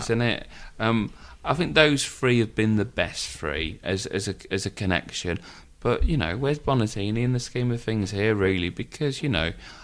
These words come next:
I know he had a very, very good start to the season, and Pat's tailored off a little, but I would be more inclined to see Bonatini get a run than,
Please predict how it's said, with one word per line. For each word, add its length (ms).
I 60
know 160
he 60
had 100
a 60
very, 340
very 240
good 140
start 380
to 100
the 100
season, 640
and 180
Pat's 420
tailored 400
off 220
a 40
little, 320
but 340
I 160
would 160
be 140
more 360
inclined 420
to 40
see 140
Bonatini 640
get 180
a 60
run 300
than, 280